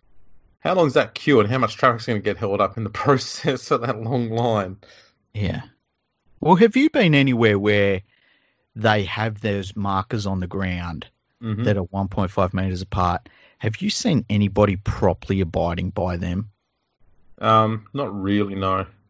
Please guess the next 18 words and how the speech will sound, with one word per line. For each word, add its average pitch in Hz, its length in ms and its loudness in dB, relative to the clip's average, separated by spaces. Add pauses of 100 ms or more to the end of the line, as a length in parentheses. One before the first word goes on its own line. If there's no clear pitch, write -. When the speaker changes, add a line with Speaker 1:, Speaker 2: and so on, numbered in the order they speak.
Speaker 2:
Yeah, 135 360 -2
I, 120 300 2
I 131 140 4
know 101 240 2
I 90 100 -2
haven't. 87 280 -2
I 120 40 6
was 127 160 4
at 117 100 2
the - 60 -10
shops - 380 0
this 104 200 -4
afternoon 95 720 -2 (680)
picking 101 260 0
up 85 160 -2
a 90 40 -14
few 95 260 -6
things. 95 300 -4